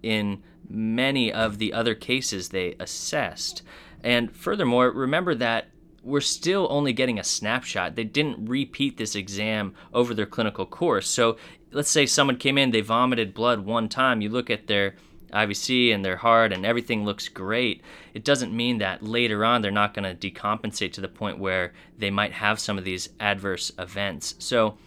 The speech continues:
I still have a little bit of hesitancy, especially because there was some pretty wide confidence intervals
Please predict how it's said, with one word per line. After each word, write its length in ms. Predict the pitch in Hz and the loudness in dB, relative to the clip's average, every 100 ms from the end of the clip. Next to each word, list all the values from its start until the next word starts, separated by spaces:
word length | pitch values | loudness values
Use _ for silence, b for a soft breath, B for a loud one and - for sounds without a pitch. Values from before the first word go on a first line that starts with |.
| B B - | B B -2
I 160 | 151 180 | 2 4
still 280 | - 175 147 | 2 2 4
have 240 | 135 117 - | 4 0 -2
a 60 | |
little 300 | 123 151 165 | 0 2 2
bit 120 | 131 | 2
of 100 | 120 | 0
hesitancy, 880 | - 123 117 104 95 92 - 92 90 - B B B | 0 -2 -2 -4 -6 -6 -6 -6 -8 -14 B B B
especially 440 | 104 - 143 143 | -2 2 2 0
because 360 | 120 117 123 107 | -2 0 0 2
there 140 | 120 | 0
was 100 | 113 | 0
some 120 | - | -2
pretty 280 | 104 - 143 | -4 -2 -2
wide 400 | 110 107 117 110 | -2 2 2 0
confidence 560 | - 113 113 110 101 - | 0 0 0 -2 -4 -4
intervals 560 | 101 101 95 95 90 | -4 -4 -4 -4 -6